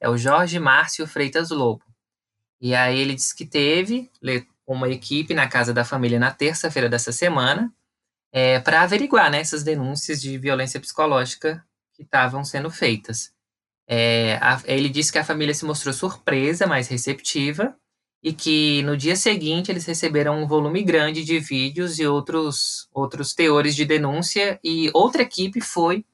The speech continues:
à residência de novo pra averiguar a questão. E aí, na quarta-feira,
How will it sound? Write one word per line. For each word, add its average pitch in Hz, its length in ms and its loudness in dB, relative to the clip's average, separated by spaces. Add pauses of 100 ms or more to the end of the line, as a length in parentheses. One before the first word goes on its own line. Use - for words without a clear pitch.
(420)
à 151 80 2
residência 151 560 -2
de 160 140 -2
novo 180 320 0 (760)
pra 117 360 4
averiguar 120 580 0
a 117 60 0
questão. 101 500 -8 (540)
E 147 60 2
aí, 151 120 4
na 165 160 2
quarta-feira, 170 720 0